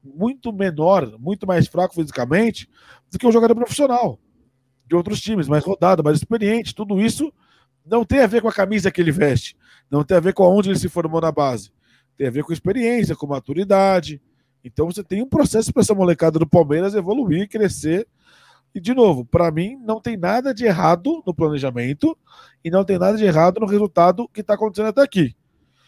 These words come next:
E o Palmeiras, pra desespero do torcedor, vai depender do Corinthians pra passar de fase. Porque na última rodada, o Corinthians pega o Novo Horizontino. E o Corinthians, teoricamente, que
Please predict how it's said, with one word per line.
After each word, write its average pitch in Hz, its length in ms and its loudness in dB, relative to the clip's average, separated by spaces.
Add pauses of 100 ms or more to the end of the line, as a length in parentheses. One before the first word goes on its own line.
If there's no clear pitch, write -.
(220)
E 143 120 4
o 151 60 4
Palmeiras, 180 580 4
pra 185 100 2
desespero 156 340 0
do 160 60 -2
torcedor, 160 600 0 (360)
vai 160 140 0
depender 190 320 0
do 233 100 -2
Corinthians 233 480 0
pra 156 140 -4
passar 147 220 0
de 135 80 -4
fase. 113 420 -4 (480)
Porque 139 260 -4
na 143 80 -2
última 135 300 -2
rodada, 165 560 -2 (340)
o - 100 -4
Corinthians 214 540 0
pega 185 420 2 (440)
o 302 100 -6
Novo 208 200 2
Horizontino. 220 500 -2 (1040)
E 127 80 -4
o 143 60 -4
Corinthians, 147 380 -2
teoricamente, 180 720 0
que 156 300 -8